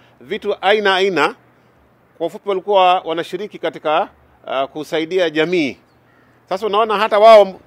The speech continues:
wamefikia wakati nao wanataka nini nao? Msaada pia vile vile. Kwa hivyo ni watu ambao wanastahiki, eh, kusaidiwa. Na kuhusu matatizo ambayo tuko nayo ulimwengu mzima kwa wakati huu tuko nao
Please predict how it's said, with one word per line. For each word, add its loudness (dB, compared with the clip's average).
wamefikia -4
wakati 2
nao 2
wanataka 0
nini -8
nao? 2
Msaada 4
pia -4
vile -8
vile. -8
Kwa 0
hivyo 0
ni -4
watu -2
ambao 0
wanastahiki, -6
eh, -18
kusaidiwa. -6
Na 0
kuhusu -2
matatizo -6
ambayo 0
tuko -8
nayo 0
ulimwengu -8
mzima -4
kwa -4
wakati -8
huu -10
tuko -8
nao 0